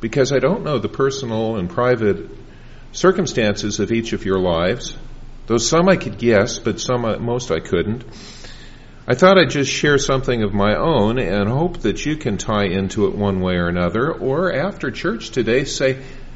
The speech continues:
"You know, what you preached about today, let me tell you about its treasure in my life that I just had to have at all costs."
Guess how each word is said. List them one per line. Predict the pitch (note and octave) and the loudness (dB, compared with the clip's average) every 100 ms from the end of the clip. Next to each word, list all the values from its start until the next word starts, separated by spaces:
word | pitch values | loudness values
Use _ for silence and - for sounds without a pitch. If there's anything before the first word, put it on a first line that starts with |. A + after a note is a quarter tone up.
| - - | -16 -12
"You | A2+ D3+ | -2 0
know, | F#3 | 2
what | G3 D#3 E3 - | 2 0 -2 -2
you | |
preached | E3 - F3+ F3 | -2 0 0 0
about | E3 D#3 D#3 | -2 0 -2
today, | - C#3 D3 C#3 - | -4 -2 -2 -4 -4
let | C#3+ F3+ | 2 4
me | G#3+ | 4
tell | G3 F#3+ F3+ | 2 4 6
you | D3+ | 6
about | B2 C3 | 6 6
its | B2 - - | 4 0 -8
treasure | - E3 E3+ E3 D#3 | 0 4 6 4 0
in | C3+ | 0
my | C3+ C3 | 2 2
life | A#2 F2+ E2+ | 4 2 2
that | F2+ F2+ | 0 0
I | B2 | 0
just | - G#2 - | 0 -4 -2
had | C#3+ C#3+ C3 | 2 4 4
to | G#2 | 2
have | A#2+ A2+ G2+ | 4 4 4
at | |
all | F#2+ A2 G#2 | 4 4 2
costs." | - G2+ D2+ - - - | 0 -2 -2 -8 -16 -20